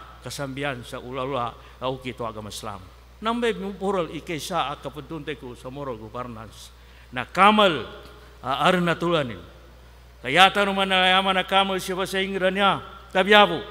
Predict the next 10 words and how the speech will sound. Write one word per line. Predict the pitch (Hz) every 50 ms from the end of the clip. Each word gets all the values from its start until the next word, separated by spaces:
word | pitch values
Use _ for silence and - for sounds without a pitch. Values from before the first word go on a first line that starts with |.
| - - - - - - - - - - - - - -
Na | 123 143
kamal | 143 - 175 196 202 190 185 175
a | 175 170
peru | 170 175 175 180 180 175
ya | 175
tulani. | 170 185 180 180 160 139 117 113 101 - - - - - - - - - - - - - - - - - - - - - - - - - 135
Na | 151 165
pejambian | - 175 165 139 165 175 170 170 190 185 180
santua | 170 175 175 165 - - 156 170 165
kamal | 147 - 160 165 165 170